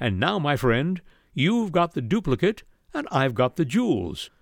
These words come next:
An old dodge, Father Brown, a very old dodge." "Yes," said Father Brown, and passed his hand through his hair with the same strange vagueness of manner. "Yes, I've heard of it before."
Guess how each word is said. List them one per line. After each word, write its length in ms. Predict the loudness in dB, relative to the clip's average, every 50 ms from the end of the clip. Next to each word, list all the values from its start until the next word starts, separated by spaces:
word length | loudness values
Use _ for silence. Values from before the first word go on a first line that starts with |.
| _ _ -2
An 160 | -2 0 4
old 460 | 6 6 8 8 6 4 2 0 0
dodge, 440 | 0 0 0 0 -2 -4 -4 -6 -8
Father 360 | -2 2 2 4 4 4 2
Brown, 500 | 4 4 4 4 4 2 0 -4 -6 -8 -12 -18 _ -4
a 120 | -2 -2
very 500 | -2 -2 -4 2 4 4 4 6 6 4
old 320 | 4 4 4 2 0 0 2
dodge." 600 | 2 2 4 2 0 -4 -8 -12 -14 -18 -20 -20 _ _ _ _ _ _ _ _ _ _ 0
"Yes," 800 | 4 4 4 4 4 2 0 -2 -2 -4 -4 -6 -8 -8 -10 -12 -16 -18 -16 -6
said 240 | 0 0 0 2
Father 240 | 2 0 2 2 2
Brown, 480 | 2 2 0 0 0 -4 -6 -10 -14 -16 _ _ _ _ _ _ -8
and 140 | -8 -6 -2
passed 280 | -2 -2 -2 0 0
his 160 | 0 -2 0 0
hand 320 | 0 2 2 2 0 -2
through 180 | -2 -2 -2 -2
his 160 | -2 -4 -2
hair 380 | 0 0 2 2 2 0 -2 -6 -10 _ _ _ _ _ -6
with 140 | -6 -4
the 80 | -4 -4
same 360 | -2 0 0 0 0 -2 -4
strange 500 | -6 -6 -2 0 0 0 0 0 -2 -4
vagueness 600 | -4 -2 2 2 2 2 2 0 -2 -2 -2 -2 -4
of 140 | -4 -2
manner. 440 | -2 -2 0 0 0 -2 -4 -4 -8 -12 _ _ _ _ _ _ _ _ _ _ _ _ _ -8
"Yes, 440 | -4 -2 -2 0 0 0 0 2
I've 260 | 4 4 4 4 4 2
heard 180 | 2 4 4
of 140 | 4 2 2
it 100 | 0 0
before." 640 | 0 -2 0 2 2 4 4 2 0 -2 -6 -12